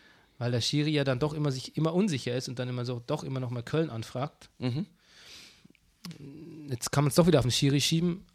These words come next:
Speaker 1: Andererseits, ähm, passiert's aber dann auch oft, dass dann Köln sich so einmischt und
Speaker 2: Mhm.
Speaker 1: vielleicht auch gar nicht, gar nicht so, ähm,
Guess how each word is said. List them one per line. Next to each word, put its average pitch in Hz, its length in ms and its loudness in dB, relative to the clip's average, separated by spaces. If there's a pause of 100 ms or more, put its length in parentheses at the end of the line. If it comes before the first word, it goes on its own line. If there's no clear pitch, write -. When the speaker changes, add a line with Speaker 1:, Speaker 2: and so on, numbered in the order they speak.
Speaker 1:
Andererseits, 135 720 2
ähm, 123 380 -2 (840)
passiert's 151 300 4
aber 151 100 4
dann 135 140 2
auch 123 100 0
oft, - 240 0
dass 131 200 0
dann 123 180 0 (240)
Köln 143 240 2
sich 131 120 -6
so - 80 -4
einmischt 127 460 0
und 110 300 -10
Speaker 2:
Mhm. 104 80 4
Speaker 1:
vielleicht 107 260 2
auch 110 80 -6
gar 120 140 -2
nicht, 120 260 -4 (640)
gar 117 140 -2
nicht 120 120 -2
so, 123 360 0
ähm, 113 320 -2